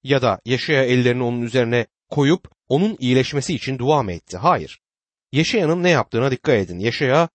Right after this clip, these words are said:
otuz sekizinci bölüm yirmi birinci ayet. Yaşaya incir pestili getirin, Hiskia'nın çıbanına koyun, iyileşir demişti. Yani Yakup'un tavsiye ettiği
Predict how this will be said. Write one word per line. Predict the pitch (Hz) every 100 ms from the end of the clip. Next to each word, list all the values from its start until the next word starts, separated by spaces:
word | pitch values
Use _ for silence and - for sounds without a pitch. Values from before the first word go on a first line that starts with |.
| _ -
otuz | 131 127
sekizinci | 135 - 104 98 95
bölüm | 104 175 185 _ -
yirmi | 127 117 113 127
birinci | 104 95 95 113
ayet. | 82 69 - - _ _ _ _ _
Yaşaya | 156 - 185 170
incir | 151 139 143
pestili | - 104 - 95
getirin, | 98 - 120 180 - _ -
Hiskia'nın | 104 - 107 135
çıbanına | 156 120 98 92
koyun, | - 110 143 190 - _
iyileşir | 151 127 95 104 90
demişti. | 80 - - - _ _ _ _
Yani | 135 208 185
Yakup'un | 120 123 117 147 202
tavsiye | 135 113 - 127
ettiği | 92 - 131 196